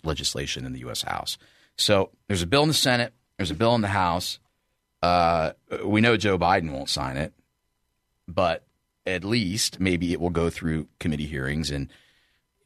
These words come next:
uh, what often happens, and you probably already know this, but <clears throat> bills get cussed and discussed, and,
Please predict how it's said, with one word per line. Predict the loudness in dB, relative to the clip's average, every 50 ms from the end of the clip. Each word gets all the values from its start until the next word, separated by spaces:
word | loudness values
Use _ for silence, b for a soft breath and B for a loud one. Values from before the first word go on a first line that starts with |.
| _ -14
uh, | -12 -8 -2
what | 2 4 6 6
often | 8 6 6 4 0 -6
happens, | -4 0 2 2 2 0 -2 -6 -6 -4 -4 -2
and | 0 -2
you | 0
probably | 4 4 4 4 2 0 -4 -4
already | -6 -6 -6 -4
know | -2 0 2 2
this, | 2 0 -4 -4 -4 -6 -6 -6
but | -4 0 0 0 0 0 -4 _ _ 0
<clears throat> | 2 2 2 0 -4 -6 _ -8 -2
bills | 0 2 2 2 0
get | -2 -4 -6 -2
cussed | 0 0 0 0 0 -2
and | -4 -2
discussed, | -2 -2 -2 0 0 0 0 0 -2 -4 -4 -4
and, | -4 -4 -4